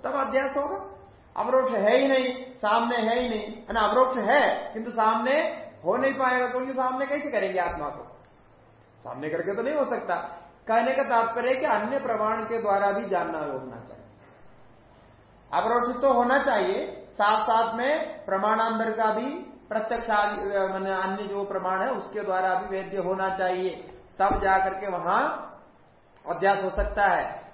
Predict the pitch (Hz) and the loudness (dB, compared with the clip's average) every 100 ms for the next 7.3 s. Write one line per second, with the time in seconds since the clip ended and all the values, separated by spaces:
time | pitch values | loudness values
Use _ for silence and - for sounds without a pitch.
0 | - 220 247 262 233 190 214 240 226 226 | -6 0 2 4 4 4 2 0 -2 -2
1 | 220 180 196 214 175 175 190 165 - 123 | 0 2 4 4 0 -4 -4 -4 -6 -6
2 | - - - 180 208 254 247 202 247 269 | -8 -14 -6 -2 -2 -2 -4 -8 -6 -2
3 | 262 262 254 208 214 190 165 110 - - | -2 -2 -2 0 0 -2 -8 -10 -14 -20
4 | - - - - _ _ _ _ _ - | -20 -20 -20 -20 _ _ _ _ _ -20
5 | - 160 180 233 233 277 269 240 - - | -12 -4 -2 0 0 -2 -4 -6 -10 -16
6 | - - - - - 202 226 220 226 226 | -20 -20 -20 -20 -8 -6 -2 0 2 2
7 | 226 202 - | 0 -2 -6